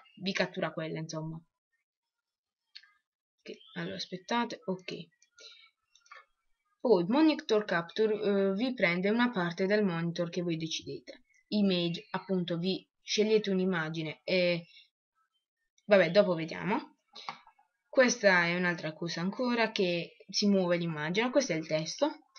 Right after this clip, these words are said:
se, che, se volete inserire il testo. E questo Video Capture Device dovrebbe essere, eh, in pratica la webcam. E questa Game Capture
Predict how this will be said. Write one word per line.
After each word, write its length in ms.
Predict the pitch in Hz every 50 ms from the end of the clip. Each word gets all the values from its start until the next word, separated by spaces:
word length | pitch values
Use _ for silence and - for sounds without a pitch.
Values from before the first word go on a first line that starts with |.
| - -
se, 300 | _ - - 214 208 - -
che, 240 | _ - 196 185 185
se 140 | 185 - 208
volete 340 | 190 190 190 190 185 185 185
inserire 380 | 185 180 185 180 175 180 175
il 180 | 170 175 170 -
testo. 500 | - 156 151 156 - - - 262 311 - - _ _ - _ - - - _ _ -
E 20 |
questo 320 | - - 226 208 - - 208
Video 300 | 196 220 240 202 202 196
Capture 480 | - 196 185 - - 190 190 185 185 190 - - _
Device 640 | 175 175 190 185 190 185 180 170 165 165 - - 170
dovrebbe 360 | 170 175 175 180 180 185 180
essere, 560 | 175 170 175 - - 170 170 170 165 160 151
eh, 100 | - 170
in 420 | 175 170 165 160 160 160 156 156 156 - _ _ _ _ _ - - - _ _ _
pratica 300 | 196 190 - - - 196
la 180 | 190 165 160
webcam. 520 | 160 165 165 156 160 - - - 294 320 - _ _ _ _ _ _ _ _ _ _ _ _ _ _ _
E 80 | -
questa 260 | 247 - 247 - - 190
Game 220 | 196 220 254 294
Capture 580 | 294 - 165 165 - - - 196 190 190 -